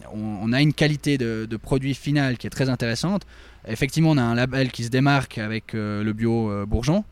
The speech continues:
dans lequel je fais partie. Euh, mais c-, je suis dans un, dans un premier temps à encourager d'abord le consommateur à aller vers les, les produits suisses et si possible avec des circuits les plus courts possibles, que ça soit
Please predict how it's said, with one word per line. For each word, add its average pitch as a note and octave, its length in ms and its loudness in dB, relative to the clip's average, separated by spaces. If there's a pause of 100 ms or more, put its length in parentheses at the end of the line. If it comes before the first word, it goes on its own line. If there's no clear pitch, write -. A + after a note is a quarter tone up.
(360)
dans G2+ 180 -6
lequel G#2+ 240 0
je G#2 120 0
fais G2+ 140 -4
partie. D#3 440 0 (460)
Euh, G2+ 380 -2 (360)
mais D3+ 320 4
c-, - 300 -4
je B2 100 2
suis D#3 280 0
dans A#2+ 240 0
un, G#2 560 -4
dans A#2 80 -6
un A2+ 60 -2
premier C#3+ 260 2
temps C#3+ 180 0
à - 40 0
encourager B2 460 0
d'abord A#2+ 260 -2
le A2+ 60 -4
consommateur A2 500 -4
à G#2+ 40 0
aller G#2+ 160 0
vers G#2 140 -2
les, G2 160 -4
les F#2 180 -6
produits G#2+ 320 -2
suisses D3 300 0
et A#2 40 -2
si - 200 2
possible C#3+ 440 2 (260)
avec G#2+ 140 0
des A2 100 2
circuits C3 360 2
les A2+ 80 4
plus - 160 -2
courts - 260 0
possibles, C#3 480 0
que A2+ 140 -8
ça A2 140 -6
soit A#2 340 -2